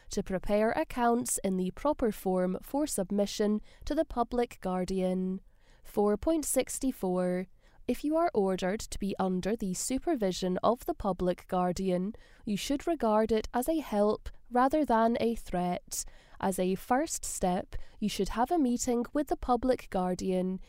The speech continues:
show her your file, ask her what she wants you to record in your file from now on, and agree a deadline for the submission of the account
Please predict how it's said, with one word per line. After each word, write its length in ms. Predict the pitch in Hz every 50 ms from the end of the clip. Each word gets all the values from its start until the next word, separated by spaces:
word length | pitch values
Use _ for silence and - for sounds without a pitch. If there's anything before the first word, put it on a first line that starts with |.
| - - -
show 320 | - - - - 180 180 185
her 140 | 208 240
your 220 | 269 269 311 339 330
file, 580 | - - 214 202 208 208 208 208 208 208 220 - - - - - -
ask 340 | - 185 185 - - - -
her 200 | 208 202 233 294
what 220 | 294 240 208 -
she 180 | - - - 196
wants 400 | 175 185 190 233 302 - - -
you 80 | 226 196
to 140 | - - 190
record 540 | 190 185 - - 196 190 185 185 185 180 - -
in 180 | 226 262 311
your 180 | 320 262 202 185
file 460 | - - 196 185 185 180 185 196 262
from 240 | - - 247 208 196
now 200 | 190 185 185 180
on, 420 | 185 185 180 180 180 190 220 - - - - - - - - -
and 360 | - 208 202 202 226 277 - -
agree 360 | - 190 - 208 202 233 277
a 60 | 320 330
deadline 600 | - 226 220 220 - 226 226 220 220 220 226 233 -
for 300 | - - - 294 330 330
the 100 | - 240
submission 640 | - - 196 180 185 185 185 185 - - 247 277 285
of 200 | - 196 180 -
the 140 | 196 190 180
account 520 | 175 - - - 208 202 202 202 220 -